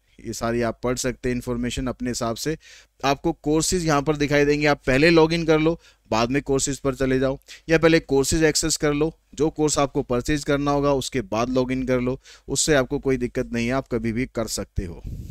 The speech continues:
तो जो जो कोर्सेज हमारे अवेलेबल हैं वो सारे आपको यहाँ पर दिखाएगा। ये अभी जो recently कोर्स लॉन्च किए गए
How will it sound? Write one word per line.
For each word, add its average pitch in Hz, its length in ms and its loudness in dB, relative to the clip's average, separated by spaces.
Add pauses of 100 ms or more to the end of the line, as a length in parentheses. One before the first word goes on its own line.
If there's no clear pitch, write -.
(1040)
तो 123 80 -6
जो 135 160 0
जो 185 100 4
कोर्सेज 175 400 2
हमारे 156 260 2
अवेलेबल 143 580 2
हैं 165 220 -6 (280)
वो 131 100 -8
सारे 120 300 0
आपको 139 280 0
यहाँ 123 180 0
पर 131 140 -4
दिखाएगा। 131 420 0
ये 135 180 0
अभी 131 320 0
जो 131 300 0 (300)
recently 147 480 0
कोर्स 143 300 0
लॉन्च 127 260 -2
किए 127 200 0
गए 135 160 -2